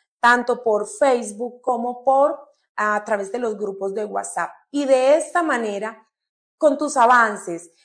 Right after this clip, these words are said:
o con tus dudas, con tus preguntas dentro del proceso, no solo del túnel, sino de cualquier camita,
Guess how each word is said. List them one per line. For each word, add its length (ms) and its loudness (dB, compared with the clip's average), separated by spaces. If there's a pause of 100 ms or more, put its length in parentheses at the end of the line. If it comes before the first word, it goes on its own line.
(120)
o 240 6
con 220 0
tus 260 -10
dudas, 440 0
con 160 -8
tus 160 -12
preguntas 760 -4
dentro 480 -2
del 220 -4
proceso, 640 -6
no 260 -6
solo 340 4
del 220 2
túnel, 300 -8
sino 320 -10
de 140 -8
cualquier 420 -10
camita, 580 -2